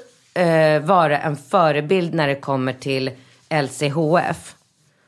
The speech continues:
då borde du inte behöva äta Levaxin."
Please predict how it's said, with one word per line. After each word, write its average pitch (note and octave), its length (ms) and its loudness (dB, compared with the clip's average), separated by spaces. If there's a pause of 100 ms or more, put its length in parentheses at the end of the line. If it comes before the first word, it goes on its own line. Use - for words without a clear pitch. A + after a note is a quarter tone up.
(120)
då C#3+ 220 0
borde E3+ 540 0
du C#3 340 -2
inte C#3+ 380 -4
behöva C3 400 -2
äta C#3 400 -6
Levaxin." C3 760 -6